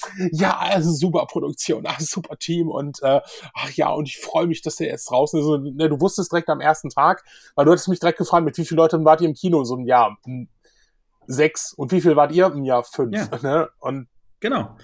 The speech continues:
Speaker 2: Und es war klar, dass das nicht funktionieren wird, weil, ähm, wir, also wir haben den Film, also ich habe die, die Romane geschrieben, ich habe Drehbuch geschrieben, ich habe es gedreht, äh, produziert hat die Red Pack, wir haben die Visual Effects gemacht, haben uns sehr viel Mühe gegeben, aber der Verleih hatte auf den Film leider keinen Bock.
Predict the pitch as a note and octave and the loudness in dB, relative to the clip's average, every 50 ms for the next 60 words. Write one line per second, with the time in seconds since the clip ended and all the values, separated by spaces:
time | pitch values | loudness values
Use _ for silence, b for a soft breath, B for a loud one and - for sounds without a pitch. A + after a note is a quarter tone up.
0 | B B B B B B B - D3+ D3+ D3+ D#3 D#3 D#3 D3+ - D3+ C#3 D3 F3 | B B B B B B B -2 -2 -2 0 0 0 0 0 0 0 0 2 2
1 | G3 G3+ G3+ - D3+ D#3 D#3 - D#3+ D3+ - F3 D#3+ - D#3+ C#3+ - - D3 D#3 | 0 -2 -2 -4 -4 -6 -4 -4 -6 -4 -4 -6 -6 -6 -8 -8 -6 -4 -4 -4
2 | D#3+ D#3+ E3+ D#3+ - B2 C3 C3 C3 C3+ C3+ C#3 C#3 C#3+ C#3 B B B B B | -2 -4 -6 -8 -8 -6 -4 -2 -2 0 0 -2 -4 -4 -8 B B B B B
3 | B - - - C#3 C#3+ C#3+ C#3+ C3+ C3 C3+ D3 D3 C3+ C#3 C3+ C3 C3 C3+ - | B -14 -6 -4 -2 -2 -2 -4 -6 -4 -4 -2 0 2 2 0 0 -2 -4 -8
4 | - _ - - C3+ C3+ C3+ C#3 C#3+ D#3 D3 D3 C#3+ C#3+ - D3+ C#3+ C#3 C3+ - | -12 _ -10 -8 -8 -6 -4 -4 -4 -4 -4 -4 -6 -4 -6 -4 -4 -4 -4 -6
5 | - - - A#2 A#2+ A#2+ C#3 B2+ C3 - A#2+ A#2+ A#2 A2+ A2+ A2 G#2 F#2 - G#2 | -10 -12 -12 -10 -6 -4 -4 -4 -4 -8 -8 -8 -10 -8 -8 -8 -8 -8 -6 -4
6 | A2+ D#3 G3+ A3 F#3 - F3 E3 D3 B2+ G#2+ G#2 B2+ D3+ D#3+ D#3+ D#3 - - C#3 | -4 -4 -4 -4 -6 -4 -4 -4 -4 -4 -6 -8 -8 -8 -8 -8 -10 -10 -8 -6
7 | C#3+ C#3 C3+ C3+ - A#2 A2 - G#2+ G#2+ - - G2 - A#2+ C#3 D#3+ D3+ - - | -6 -6 -6 -6 -6 -8 -8 -8 -14 -14 -14 -16 -12 -8 -6 -6 -6 -6 -8 -10
8 | - A2+ A2 A2 A2 A2 - G#2 - - G#2+ G#2+ - - C#3 C3 A#2+ G#2+ - G#2 | -8 -6 -6 -6 -6 -8 -12 -14 -10 -10 -12 -12 -10 -8 -8 -6 -6 -6 -8 -8
9 | G2+ B2+ D3 - - D3+ C#3+ C#3+ - A#2+ A#2 G#2+ G#2+ A2 G#2 G2+ G2 G2+ - G2+ | -8 -8 -10 -8 -8 -8 -8 -6 -8 -8 -6 -6 -6 -6 -8 -8 -10 -12 -14 -14
10 | F#2+ - C3+ C3+ - - - C#3 C#3+ D3 D3 D3 - A2+ A2 G#2+ A2 A2 A#2 A2+ | -12 -12 -12 -14 -14 -14 -10 -8 -8 -8 -8 -8 -10 -10 -10 -8 -10 -10 -10 -10
11 | A2+ G#2+ A2 B2+ C3+ C#3 C#3 C#3 C#3 C#3 C#3+ C3+ A#2+ A#2+ B2 A#2+ A#2 A2+ - A#2 | -10 -10 -8 -8 -8 -8 -8 -8 -10 -10 -8 -8 -8 -8 -8 -8 -10 -6 -6 -4
12 | A2+ A2+ A2 A2+ A#2+ C#3+ D3 B B B B B B B - A#2 A#2 A#2 A#2 - | -2 -2 -2 -2 -2 -4 -6 B B B B B B B -8 -6 -6 -6 -10 -8
13 | C3 A2+ - C3 C#3+ C3 A#2+ A#2 A#2 A#2+ - B2 A#2 A#2 A2+ A2+ F#2+ - - _ | -10 -12 -8 -8 -6 -4 -4 -4 -4 -4 -6 -6 -6 -6 -6 -6 -10 -10 -14 _